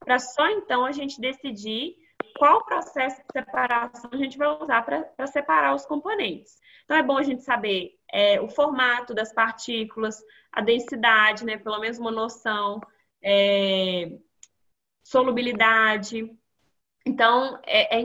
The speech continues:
interessante conhecer os componentes da mistura. Se a gente conhecer, já fica mais fácil de separar, mas tem alguns casos que a gente não conhece e mesmo assim tem que separar. Então, vamos, vamos ver cada um aqui separado.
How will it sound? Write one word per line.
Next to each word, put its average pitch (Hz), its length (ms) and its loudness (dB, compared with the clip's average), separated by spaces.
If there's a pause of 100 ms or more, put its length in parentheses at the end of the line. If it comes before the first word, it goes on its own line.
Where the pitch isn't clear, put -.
(120)
interessante 262 600 -2
conhecer 311 600 -2
os 285 120 -6
componentes 285 480 -4
da 302 60 -4
mistura. 240 600 -6 (520)
Se - 100 -2
a 285 60 6
gente 320 220 0
conhecer, 285 760 2
já 320 180 2
fica 311 180 -6
mais 302 220 -2
fácil 294 280 0
de - 60 -18
separar, 180 480 2
mas 214 160 -4
tem 254 120 0
alguns 254 280 0
casos 240 380 2
que 294 60 -8
a 285 40 -6
gente 277 200 -8
não 262 200 -2
conhece 320 480 0
e 277 40 -6
mesmo 262 240 -4
assim 302 240 -6
tem 285 120 -8
que 277 80 -14
separar. - 520 -2 (460)
Então, 233 260 -4
vamos, 254 520 -2
vamos 247 240 -8
ver 240 140 -4
cada 233 300 -6
um 220 140 -8
aqui 220 160 -14
separado. - 560 -4